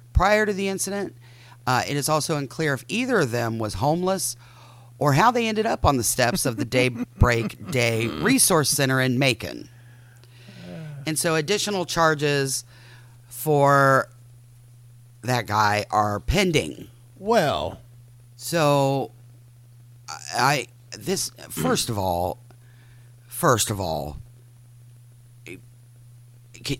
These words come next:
Speaker 1: did he drag her down there? Like, I don't understand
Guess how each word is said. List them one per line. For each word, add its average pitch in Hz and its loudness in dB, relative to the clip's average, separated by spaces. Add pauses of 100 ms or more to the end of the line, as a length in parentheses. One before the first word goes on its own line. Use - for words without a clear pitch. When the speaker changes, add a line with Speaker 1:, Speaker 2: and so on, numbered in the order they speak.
Speaker 1:
did - 0
he 226 0
drag 165 4
her 285 0
down 220 4
there? 320 0
Like, 214 -4
I 202 0
don't 247 -6
understand 226 -6